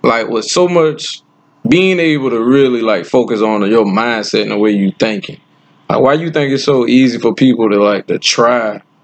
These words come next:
to not be who they really are? Like, why do you, why do you think? I mean, you know, we already know some people, they like to be who they ain't to impress other people.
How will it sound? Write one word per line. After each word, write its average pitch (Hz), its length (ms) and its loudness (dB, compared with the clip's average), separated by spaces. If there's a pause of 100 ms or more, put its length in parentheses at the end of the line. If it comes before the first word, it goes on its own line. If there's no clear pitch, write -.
(320)
to 113 100 -2
not 120 240 0
be 120 140 -2
who 117 260 2
they 107 140 4
really 107 420 2
are? 104 260 2
Like, 92 160 -2
why 113 140 2
do 123 80 -2
you, 120 160 -2
why - 120 -2
do 131 100 -2
you 127 80 0
think? 123 240 -4
I 123 80 -4
mean, 127 300 0
you 196 100 0
know, 202 100 2
we 202 220 2
already 147 260 0
know 120 300 -2 (220)
some - 180 -2
people, 180 200 0
they 160 120 2
like 151 180 2
to 107 400 -4 (100)
be 143 140 4
who 143 180 0
they 131 140 2
ain't 127 280 -2
to 104 140 -2
impress 113 480 -2
other 131 260 0
people. 110 380 -6